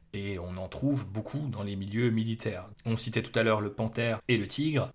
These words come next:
et bien la garde impériale a la manticore et le basilisque, donc, euh, des noms de créatures mythologiques. Mais, et ce n'est peut-être pas vraiment étonnant pour ceux qui connaissent Warhammer quarante mille,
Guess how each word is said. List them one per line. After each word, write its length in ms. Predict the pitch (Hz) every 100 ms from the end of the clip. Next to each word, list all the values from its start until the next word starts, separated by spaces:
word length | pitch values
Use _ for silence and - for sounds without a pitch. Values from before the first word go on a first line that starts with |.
| -
et 80 |
bien 480 | 104 110 110 107 104 101
la 180 | 110
garde 200 | 123 98
impériale 680 | 95 92 95 110 120 120 117 -
a 320 | 117 120 120 -
la 280 | 113 107 101
manticore 720 | 101 104 - - 113 120 117 -
et 180 | 117
le 280 | 113 104 101
basilisque, 640 | 95 110 107 113 107 - -
donc, 280 | 95 95 98
euh, 80 | 92
des 140 | 98
noms 200 | 98 113
de 140 | 104
créatures 580 | 95 - 90 - 113 113
mythologiques. 540 | 92 104 107 101 95 -
Mais, 420 | 120 147 190 - - -
et 80 |
ce 140 | 104 -
n'est 80 | 104
peut-être 220 | - -
pas 120 | 123
vraiment 280 | 101 98 95
étonnant 320 | 92 110 117
pour 160 | 117 101
ceux 100 | 107
qui 100 | -
connaissent 280 | 107 98
Warhammer 260 | 101 95 95
quarante 200 | - 92
mille, 180 | 127 139